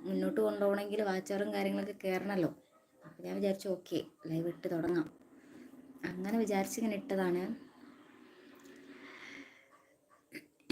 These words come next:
സാവിക് സബ് ചെയ്തു, thank you സാവിക്. ഞാനും അങ്ങനെ പെട്ടിരിക്കുന്ന ഒരാളാണ്. അതെയോ?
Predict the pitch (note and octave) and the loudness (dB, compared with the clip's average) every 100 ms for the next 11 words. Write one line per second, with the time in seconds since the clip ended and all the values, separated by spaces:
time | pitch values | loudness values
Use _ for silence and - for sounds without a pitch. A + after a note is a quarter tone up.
0 | - A#3+ F#3 G3 G#3 F#3+ G3 G3+ - F#3+ | 12 12 12 0 0 2 2 0 -2 -4
1 | G3 G3 G3 G3 F#3+ F3+ F#3 F#3+ F3+ F3 | -2 0 0 2 4 4 2 4 4 4
2 | F3 F3+ - - - - _ _ _ _ | 4 0 -12 -14 -16 -20 _ _ _ _
3 | _ _ _ _ _ _ _ - - G3 | _ _ _ _ _ _ _ -20 -6 -2
4 | F#3+ G3+ G3 F#3 F#3 G3 G3 F#3 - F#3+ | 0 0 0 0 2 0 0 -4 -2 -4
5 | - - - G3+ F#3 F3 E3+ E3+ E3 E3+ | -4 -10 -2 2 4 4 4 4 6 8
6 | E3+ E3 E3+ E3+ E3 F3 F3+ F3+ | 10 10 8 6 8 10 10 10